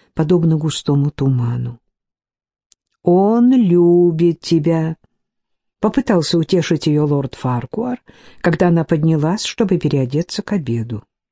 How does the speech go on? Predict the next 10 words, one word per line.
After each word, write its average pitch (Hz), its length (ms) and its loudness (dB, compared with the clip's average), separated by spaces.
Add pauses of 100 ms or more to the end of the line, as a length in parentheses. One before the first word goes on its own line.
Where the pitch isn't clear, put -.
(960)
"Тогда 220 380 2
у 214 80 2
него... 214 440 2 (840)
Странная 202 760 0
манера 214 600 0 (260)
показывать 147 800 -4
это", 151 320 -6 (560)
вздохнула 147 680 0
Фенелла. 139 540 -2
"Возможно, 285 760 0